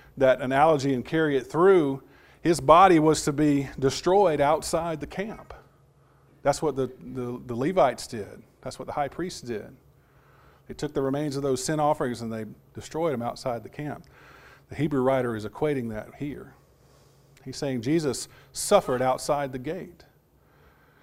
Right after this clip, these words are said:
And through that and what we read there in Ephesians chapter two, there's the reconciliation of bringing the,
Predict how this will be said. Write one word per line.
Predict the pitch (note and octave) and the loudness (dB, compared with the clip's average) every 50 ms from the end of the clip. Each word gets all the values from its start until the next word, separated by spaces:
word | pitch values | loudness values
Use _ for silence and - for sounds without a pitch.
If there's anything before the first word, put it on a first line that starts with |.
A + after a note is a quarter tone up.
| _ _ _ - | _ _ _ -8
And | A#2 A#2 G#2+ | -8 -8 -6
through | - - C#3 | -4 -4 2
that | B2+ C#3+ D3+ E3 F3+ F3+ | 6 8 10 10 10 8
and | D3+ B2+ | 6 0
what | C3+ B2 | -2 -4
we | B2+ B2+ | -4 -4
read | B2+ C#3+ C#3+ C#3 | -4 -4 -4 -2
there | C#3 C#3 C3+ | -2 -2 -2
in | B2+ | -2
Ephesians | A#2+ - D3 C#3+ C3+ C3 B2+ - | -4 -4 -4 -4 -4 -6 -8 -8
chapter | - D3+ C#3+ C3+ B2+ - | -6 -4 -4 -4 -4 -6
two, | A2 - - E3 E3+ | -12 -4 -2 -2 0
there's | D3+ C3+ C3 D3 D#3 D3+ | 0 0 -2 -2 -4 -4
the | - C3+ | -6 -6
reconciliation | C3 C#3 C#3 - C3+ A#2+ - - C#3+ C#3 C3+ B2+ C3+ E3 F3+ - - - - - - _ _ _ _ _ _ _ _ _ _ _ _ _ _ _ _ _ _ _ _ _ _ _ _ _ _ _ _ _ _ _ - | -2 -2 -2 -2 -2 -8 -6 -6 -6 -4 -4 -4 -4 -4 -6 -10 -14 -18 -20 -20 -20 _ _ _ _ _ _ _ _ _ _ _ _ _ _ _ _ _ _ _ _ _ _ _ _ _ _ _ _ _ _ _ -12
of | G#2 G2 | -12 -8
bringing | G#2 A#2+ A#2+ A#2 A#2 A2+ | -6 -6 -4 -4 -6 -6
the, | G#2 G#2+ | -8 -8